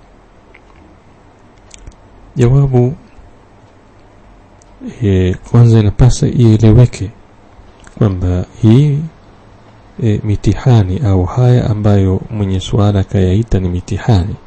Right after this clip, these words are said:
yani mtu aliojipatia maradhi ya zinaa au madeni ya riba, haya kwa kweli ni sehemu ya natija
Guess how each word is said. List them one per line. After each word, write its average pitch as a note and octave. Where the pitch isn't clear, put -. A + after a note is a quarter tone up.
yani F#2
mtu F#2+
aliojipatia F#2+
maradhi F#2
ya F2+
zinaa F#2+
au F2+
madeni F#2
ya F2
riba, G#2
haya B2
kwa G#2+
kweli A#2+
ni G#2+
sehemu C3+
ya A2
natija A2